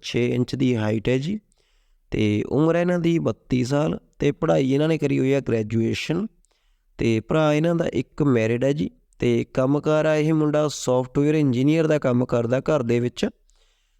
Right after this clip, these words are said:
ਤੇ ਸਾਰਾ ਪਰਿਵਾਰ ਅੰਮ੍ਰਿਤਧਾਰੀ ਗੁਰਸਿੱਖ ਹੈ ਜੀ। ਮੁੰਡਾ ਇਹ ਤਲਾਕਸ਼ੁਦਾ ਹੈ ਜੀ। ਤੇ ਮੰਗ ਹੈ ਇਹਨਾਂ ਦੀ ਕੁੜੀ ਵਧੀਆ ਘਰੇਲੂ ਹੋਵੇ,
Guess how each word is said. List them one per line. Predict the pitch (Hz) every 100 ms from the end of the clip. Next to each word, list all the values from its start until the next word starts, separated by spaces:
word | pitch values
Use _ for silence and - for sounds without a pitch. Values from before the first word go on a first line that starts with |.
| _ -
ਤੇ | 120 117
ਸਾਰਾ | - 131 156 185
ਪਰਿਵਾਰ | 208 156 151 117
ਅੰਮ੍ਰਿਤਧਾਰੀ | 113 135 135 - 147 135
ਗੁਰਸਿੱਖ | 120 123 - 123 -
ਹੈ | 131
ਜੀ। | 143 - - _ _ _ _ _
ਮੁੰਡਾ | 127 143 160 165
ਇਹ | 156 170 175
ਤਲਾਕਸ਼ੁਦਾ | 170 - 131 127 107 - 156 175
ਹੈ | 170
ਜੀ। | 160 185 - _ _
ਤੇ | 170 135 131
ਮੰਗ | 123 120 131
ਹੈ | 147
ਇਹਨਾਂ | 165 165
ਦੀ | 160
ਕੁੜੀ | - 147 143
ਵਧੀਆ | 139 123 139 160
ਘਰੇਲੂ | - 156 123 120
ਹੋਵੇ, | 127 135 151